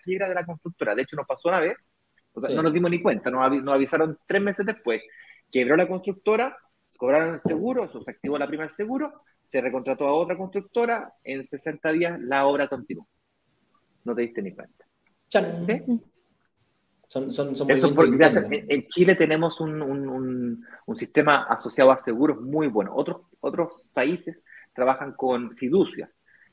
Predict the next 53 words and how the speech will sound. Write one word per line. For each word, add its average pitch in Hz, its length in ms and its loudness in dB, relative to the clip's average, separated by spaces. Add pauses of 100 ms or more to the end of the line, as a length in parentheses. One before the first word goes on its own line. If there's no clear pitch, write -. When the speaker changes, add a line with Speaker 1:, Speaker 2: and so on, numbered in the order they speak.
Speaker 1:
eh, 107 100 -2
individuales 127 680 0
y 151 40 -2
grupales. 127 520 0 (400)
Eh, 226 380 -10 (880)
tiene 190 220 4
pros 185 160 8
y 185 140 4
tiene 143 200 -2
contras, 92 400 -6 (300)
eh, 101 300 -12 (260)
el - 60 -12
Speaker 2:
Es - 80 -12
Speaker 1:
tema 240 60 -4
este 196 60 2 (140)
Speaker 2:
distinto, 90 280 0
Speaker 1:
de - 60 -2
los - 100 -8
Speaker 2:
es - 40 -18
un - 60 -20
Speaker 1:
seguros. 180 240 2
Speaker 2:
modelo 175 200 4
distinto 147 420 -2
nomás. 107 200 -8
Es 349 480 -10
un 330 60 -10
modelo 170 200 0
Speaker 1:
A 139 40 8
mí 180 100 6
me 208 80 10
Speaker 2:
distinto. 202 160 10
Speaker 1:
gustan 214 220 6
los 220 120 4
seguros 214 320 4
porque, 185 500 0 (560)
viejo, 185 200 -4
la 160 80 2
compañía 170 380 -6
de 165 80 -10
seguros 180 340 -4
se - 80 -12
activa 185 240 -4
la 165 100 -4
prima 175 180 -6
igual 170 140 -2
cuando 170 200 -6
chocáis 156 260 -2
el 151 80 0
auto, 170 320 -2
ah, - 400 -4 (100)
y - 140 -8
listo. - 300 0
Speaker 2:
Ujú. 247 140 -4